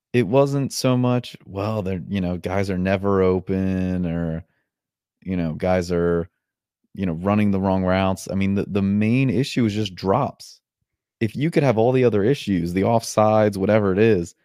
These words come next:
if they just didn't drop it so much, people wouldn't talk nearly as much about these receivers. And they still, they still managed to win enough games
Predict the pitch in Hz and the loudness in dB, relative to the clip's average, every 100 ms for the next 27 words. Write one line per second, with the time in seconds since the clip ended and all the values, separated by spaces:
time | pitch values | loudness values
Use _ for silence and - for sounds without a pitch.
0 | _ _ - - - 143 127 - 85 87 | _ _ -16 -6 -2 0 -2 -4 -6 -6
1 | - 87 151 98 - 90 87 87 85 - | -6 -4 -4 -6 -4 -4 0 0 -2 -6
2 | - _ _ _ _ _ _ _ - 135 | -18 _ _ _ _ _ _ _ -4 -2
3 | 123 104 98 101 - 107 95 - 104 120 | 0 0 0 -2 -2 0 0 0 -2 0
4 | 120 101 90 92 92 87 87 82 85 76 | 2 0 0 -2 -4 -2 -2 -2 -6 -8
5 | 76 98 87 78 - - _ _ _ _ | -10 -6 -6 -6 -14 -20 _ _ _ _
6 | _ _ _ 98 95 92 90 90 _ - | _ _ _ -4 -2 -2 -4 -8 _ -4
7 | 113 - 120 127 123 90 101 - 139 135 | -4 0 0 0 -2 -4 -4 -4 -4 -2
8 | 127 120 107 107 92 92 - 107 98 95 | -2 -4 -2 -2 0 -2 -4 -4 -4 -2
9 | 92 92 - | -4 -6 -12